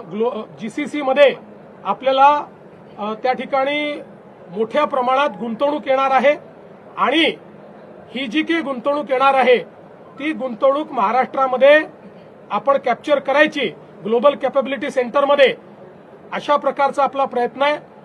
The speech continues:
हे ग्लोबल कॅपेबिलिटी सेंटर मोठ्या प्रमाणात, अ, रोजगार देणारे सेंटर आहेत. ज्या प्रकारे मागच्या काळामध्ये बीपीओंनी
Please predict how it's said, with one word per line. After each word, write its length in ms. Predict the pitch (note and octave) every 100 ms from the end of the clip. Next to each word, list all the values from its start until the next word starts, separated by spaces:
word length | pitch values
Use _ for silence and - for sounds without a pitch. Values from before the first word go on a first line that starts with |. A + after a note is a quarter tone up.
| - -
हे 100 | A3+
ग्लोबल 400 | B3 A3 A#3 D4
कॅपेबिलिटी 520 | - C4+ C4 C4+ A#3+ -
सेंटर 440 | B3+ B3 D4 C4 - - - - -
मोठ्या 420 | F3 A3 A3 D4
प्रमाणात, 540 | D4+ C4+ C4 C4+ D4 C4+ - - - - - -
अ, 280 | - A3+ A3+ - - F#3 F3 G#3 -
रोजगार 480 | - G#3 A3+ A#3 D4+
देणारे 360 | C#4 C#4 C#4+ C#4
सेंटर 340 | B3+ A#3 C4+
आहेत. 280 | C4+ C4 D4 - - - - -
ज्या 140 | A3+ C#4
प्रकारे 540 | C#4 C4 C4+ C#4 D4+
मागच्या 360 | C4 G#3+ - C4+
काळामध्ये 500 | C4 C4 B3+ B3+ D4
बीपीओंनी 760 | F3+ B3 - D#4+ D#4+ D4 B3